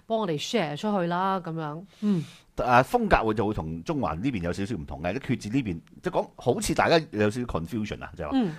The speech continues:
Speaker 2: 我哋又講時事，佢又講政-，時事，我又講政治，佢又講政治，但係發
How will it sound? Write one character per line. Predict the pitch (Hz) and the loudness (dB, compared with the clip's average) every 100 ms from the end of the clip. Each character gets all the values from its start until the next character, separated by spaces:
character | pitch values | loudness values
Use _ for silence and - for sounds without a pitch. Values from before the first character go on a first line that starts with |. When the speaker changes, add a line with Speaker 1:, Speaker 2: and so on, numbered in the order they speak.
| - | 2
Speaker 2:
我 | 127 | 4
哋 | 156 | 6
又 | 120 | 6
講 | 135 | 2
時 | 170 87 | -2 -6
事， | - 95 | -6 -6
佢 | 92 | 0
又 | 110 | 0
講 | 113 | 0
政-， | 143 80 | -2 -8
時 | 80 - 78 | -12 -12 -10
事， | 92 | -6
我 | 92 98 | -4 -2
又 | 104 | -4
講 | |
政 | 117 95 | -6 -6
治， | 90 | -4
佢 | 90 | -4
又 | 92 | -4
講 | 104 | -4
政 | 95 85 | -6 -8
治， | 82 78 - - - | -8 -10 -12 -20 -18
但 | - | -2
係 | |
發 | 120 | 4